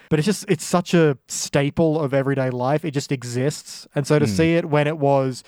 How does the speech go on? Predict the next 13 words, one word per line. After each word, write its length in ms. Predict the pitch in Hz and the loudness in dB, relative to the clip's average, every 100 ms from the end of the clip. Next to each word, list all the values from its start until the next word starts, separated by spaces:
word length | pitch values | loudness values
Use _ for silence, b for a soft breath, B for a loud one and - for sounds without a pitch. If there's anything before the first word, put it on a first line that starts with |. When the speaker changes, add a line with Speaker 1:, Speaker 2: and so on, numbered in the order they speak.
| B | B
Speaker 1:
no, 140 | 160 | 2
no, 160 | 156 127 | 2 2
people 280 | 151 151 131 | 0 -2 -2
wanted 600 | 131 135 151 147 139 127 | 0 2 2 2 -2 -2
Homer 300 | 110 139 131 | 0 0 0
on 180 | 139 139 | -2 0
their 140 | 131 | -2
commercials. 540 | - 131 139 127 135 - | -4 -2 0 -2 -6 -6
People 260 | 147 135 | -2 -2
wanted 440 | 123 135 139 135 123 | 2 2 2 -2 -2
to 40 | |
be 100 | 131 | -2
associated 600 | 131 - 139 131 135 127 | 0 2 0 0 -4 -4